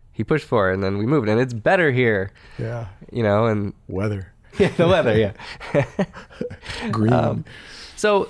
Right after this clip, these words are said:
Speaker 1: yeah, it, it takes some guts, I think. And if you really want it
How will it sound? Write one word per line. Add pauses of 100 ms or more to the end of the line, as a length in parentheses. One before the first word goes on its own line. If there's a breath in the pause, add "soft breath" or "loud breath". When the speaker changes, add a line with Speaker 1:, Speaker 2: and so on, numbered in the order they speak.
Speaker 1:
yeah,
it,
it
takes (160)
some
guts,
I
think. (500)
And
if
you
really
want
it